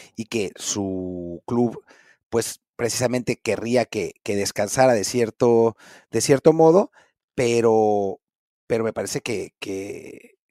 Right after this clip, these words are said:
que está muy bien. O sea, que, que si, si, eh, Marcel Ruiz está lesionado para un partido así, no vale la pena arriesgarlo porque sí es uno de nuestros jugadores con más futuro. Ahora, la preocupación es que alguna gente dice que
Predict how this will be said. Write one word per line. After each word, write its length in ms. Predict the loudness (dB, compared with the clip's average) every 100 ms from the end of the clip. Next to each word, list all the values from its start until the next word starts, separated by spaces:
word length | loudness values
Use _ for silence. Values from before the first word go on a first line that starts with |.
| -16
que 100 | -8
está 140 | -6
muy 120 | -4
bien. 220 | -4 -6 -10
O 100 | -10
sea, 200 | -8 -8
que, 480 | -10 -10 -8 -10 -12 -12
que 160 | -12
si, 420 | -10 -12 -16 -16
si, 340 | -12 -10 -8 -6
eh, 220 | -6 -6
Marcel 320 | -8 -6 -2
Ruiz 240 | 0 -2 -2 -18 -20 _ _ -10
está 280 | -2 0
lesionado 580 | 0 2 4 6 8 6
para 220 | 2 -4
un 100 | 0
partido 320 | 2 2 4 2
así, 240 | 2 -2
no 120 | 0
vale 140 | 2 2
la 80 |
pena 180 | 0 0
arriesgarlo 460 | 0 2 2 4 2
porque 220 | 0 -6
sí 240 | -2 0
es 120 | 0 0
uno 100 | -2
de 60 |
nuestros 260 | -2 -6 -4
jugadores 380 | 0 0 0 -4
con 120 | -6
más 140 | -6
futuro. 420 | -6 -2 2 2 0 -10 4
Ahora, 340 | 8 8 4 -6 _ _
la 400 | -8 2 4 4 2
preocupación 640 | 0 0 -2 0 2 2
es 100 | 2
que 100 | 0
alguna 460 | 0 0 -2 0 -2
gente 460 | 2 2 2 -2
dice 460 | -2 -4 -6 -2 -2 0
que 280 | 0 0